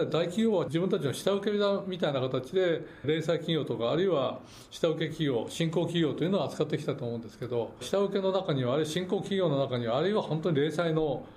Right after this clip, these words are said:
あるいは個人経営みたいな、そういうような、あ、ところをすごく下に見てきて、契約関係を、例えばいろんな契約をして、下請け的な仕事をさせようと。ただ、第一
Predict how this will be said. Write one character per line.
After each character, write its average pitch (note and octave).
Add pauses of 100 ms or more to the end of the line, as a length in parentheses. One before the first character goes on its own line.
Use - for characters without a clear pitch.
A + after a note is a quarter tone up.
(180)
あ C#3
る F3+
い F3
は F3
個 D3+
人 F#3+
経 F#3
営 -
み C#3
た C3
い -
な、 A2
そ -
う G#3
い -
う A3+
よ A3
う F#3+
な、 B2 (240)
あ、 B2
と C3+
こ E3
ろ C#3+
を A2+
す -
ご G3
く D3
下 G#3+
に A#3+
見 A#3+
て G#3+
き -
て、 A2 (380)
契 F#3
約 A3
関 G#3+
係 G3+
を、 C3 (180)
例 A#3
え -
ば C3+ (120)
い -
ろ E3+
ん -
な F3
契 D#3+
約 E3+
を D3+
し D3
て、 C#3+
下 E3
請 D#3+
け D#3
的 D3+
な D3+
仕 D3
事 D3
を C3+
さ C#3
せ D3+
よ D3
う -
と。 A2 (200)
た G3
だ、 D3
第 D#3
一 D3